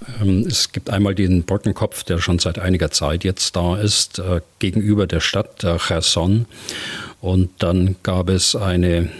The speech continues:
äh, eine Aktion, äh, ukrainischer Spezialkräfte. Die sind, äh, mit Booten am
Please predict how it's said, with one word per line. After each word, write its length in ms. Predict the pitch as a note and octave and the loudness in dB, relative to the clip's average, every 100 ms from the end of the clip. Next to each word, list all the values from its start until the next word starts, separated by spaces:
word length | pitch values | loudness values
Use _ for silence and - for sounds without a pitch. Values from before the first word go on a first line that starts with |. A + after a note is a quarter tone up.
| - | -6
äh, 1000 | D3 F#2 F2 F2 F2 - - - - - | -4 -2 -4 -6 -8 -14 -16 -16 -16 -10
eine 240 | F#2 F2+ | -6 -4
Aktion, 640 | D#2+ - - - F#2 G2 G2+ B2+ | -4 -2 0 2 4 4 2 0
äh, 240 | D3 F2+ | 0 0
ukrainischer 600 | F#2+ F#2+ E2+ F2+ F#2 F2 | -2 -2 2 4 2 2
Spezialkräfte. 1000 | F#2+ - - - F#2 F#2+ D2+ D#2+ - G2 G2+ - - - - - - | -4 -4 -2 0 0 0 -2 -2 0 0 0 -4 -12 -10 -12 -10 -2
Die 80 | |
sind, 460 | F2+ - G2 F#2+ - | 0 2 0 0 0
äh, 160 | F2+ E2+ | 2 2
mit 260 | E2 E2+ | 2 0
Booten 580 | - F#2 A2 - G2 F2+ - - | 0 2 2 2 2 2 -2 -6
am 340 | G2 F2+ E2+ | 0 2 2